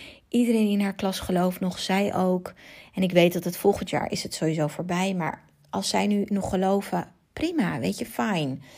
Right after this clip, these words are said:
En ze hoort ook wel eens dat hij niet bestaat, maar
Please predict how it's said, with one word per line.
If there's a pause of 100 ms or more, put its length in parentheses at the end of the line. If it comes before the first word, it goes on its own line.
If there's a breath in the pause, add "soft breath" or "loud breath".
(240 loud breath)
En
ze
hoort
ook
wel
eens
dat
hij
niet
bestaat,
maar